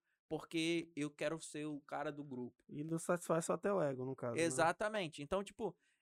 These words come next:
Speaker 1: essa questão de tá em festa e tal, é questão do pertencimento. Eu quero pertencer ao grupo ali e eu tenho que fazer as coisas que o grupo faz, entendeu? Então, isso acontece muito em várias áreas da vida. Religião, política,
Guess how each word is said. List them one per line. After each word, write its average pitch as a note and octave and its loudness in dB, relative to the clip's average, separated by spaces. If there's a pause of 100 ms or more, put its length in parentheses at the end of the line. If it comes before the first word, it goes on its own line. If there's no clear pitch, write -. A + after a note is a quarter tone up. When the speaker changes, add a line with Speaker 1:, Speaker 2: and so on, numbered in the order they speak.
(120)
Speaker 1:
essa - 2
questão F3+ -2
de D#3 -2
tá D#3+ -2
em D#3 -4
festa D#3 4
e - -14
tal, F#3 0 (400)
é A3 6 (100)
questão A#3 0
do C4 6
pertencimento. A#3+ 2
Eu - -14
quero G3 2
pertencer G3+ -2
ao A3+ 0
grupo F#3+ -4
ali F3+ 0
e G3+ 2
eu F#3+ 6
tenho G3+ -4
que - -20
fazer G#3 -2
as - -4
coisas D#3+ -2
que - -6
o F3+ 2
grupo E3+ 2
faz, E3 0 (400)
entendeu? B2+ -2
Então, D#3 -2
isso E3+ -4
acontece G3+ -2
muito A#3+ -6
em B2+ -8
várias D#3 6
áreas C3+ 4
da A2 -2
vida. A2 -8 (260)
Religião, A#3 -2
política, A#3 2